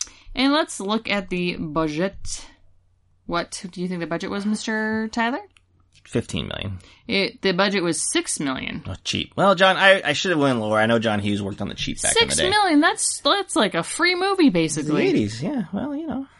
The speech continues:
Speaker 1: Um, opening weekend, it made its six million back, and then, uh, it grossed, uh, seventy million.
Speaker 2: That's a great return.
Speaker 1: That's a huge fucking
Speaker 2: Was that
Speaker 1: hit.
Speaker 2: dome-, just domestic?
Speaker 1: Yeah, it says c-, worldwide, too. So,
Speaker 2: Oh, well,
Speaker 1: so
Speaker 2: I
Speaker 1: that
Speaker 2: don't
Speaker 1: must
Speaker 2: know.
Speaker 1: not, I don't know.
Speaker 2: It was a hit.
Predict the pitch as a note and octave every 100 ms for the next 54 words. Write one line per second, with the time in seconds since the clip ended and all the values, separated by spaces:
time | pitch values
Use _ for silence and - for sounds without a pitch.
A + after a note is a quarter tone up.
0 | _ _ - G#3 G3+ G3 F#3 - C#4 D#4+
1 | F4 E4 D4+ F#4 B3 F3 E3 F3+ F3+ E3
2 | - G3+ F#3 G#3 G#3 F#3+ E3 E3+ F#3 F#3
3 | F3+ F3+ F3+ F3 - E3+ E3+ F3 D3+ F3+
4 | G3 G3 - F#3+ F#3 F3+ - - A3+ G#3
5 | D#3 C3+ G#2 - - - C3 D3+ - A3
6 | - A2+ G2+ - A#3 G#3+ F#3 A#3 G#3 -
7 | - A#3+ A3+ - B2+ C3+ B2 B2+ B2 C#3+
8 | - B2+ A#2+ B2+ F#3 G3 - - _ -
9 | - E3 F3+ F3 - F#3+ - - - F#3
10 | D#3+ D3+ - - - - - - - -
11 | D2 G#2+ G#2+ G2+ F#2+ F2+ D#2+ - - C3+
12 | A2 B2+ - - F#3+ C#3 A#2+ C#3